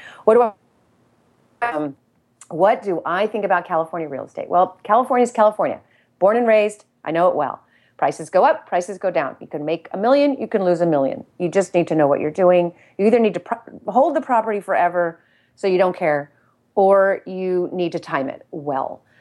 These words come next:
So I'm more about timing, because I think you can really make, make your millions,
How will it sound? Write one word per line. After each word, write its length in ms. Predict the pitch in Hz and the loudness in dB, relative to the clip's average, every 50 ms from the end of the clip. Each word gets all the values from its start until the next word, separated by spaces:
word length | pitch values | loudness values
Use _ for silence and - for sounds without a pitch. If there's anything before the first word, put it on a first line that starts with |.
| _ _ _ _ | _ _ _ _
So 520 | - - - 175 160 160 156 151 - - - | -6 -2 2 2 4 4 4 2 0 -2 -2
I'm 360 | 139 190 185 196 196 196 202 | 0 2 2 2 2 2 0
more 220 | 202 190 180 180 175 | 0 2 2 2 4
about 300 | 165 165 151 - - - | 2 2 0 0 -2 -6
timing, 540 | - - 156 151 147 151 151 135 123 - - | -8 -6 -4 -2 -2 -2 -2 -4 -6 -6 -10
because 580 | 156 156 - 170 160 151 151 147 - - - _ - | -12 -12 -8 -6 -6 -6 -6 -8 -12 -18 -18 _ -4
I 160 | 170 160 160 | -2 -2 -2
think 300 | 160 - - 165 160 - | -2 -4 -4 -6 -4 -4
you 80 | 165 139 | -8 -8
can 260 | - 165 151 139 139 | -6 -6 -6 -6 -4
really 280 | 160 165 165 160 160 151 | -4 -2 -2 0 0 2
make, 320 | 151 147 147 139 - - | 2 2 2 0 -2 -6
make 380 | - - 165 185 202 214 208 - | -10 -4 2 2 2 2 2 0
your 80 | 196 | 0
millions, 580 | 180 175 170 165 160 160 156 151 151 151 - | 0 2 2 2 4 4 2 2 0 -2 -6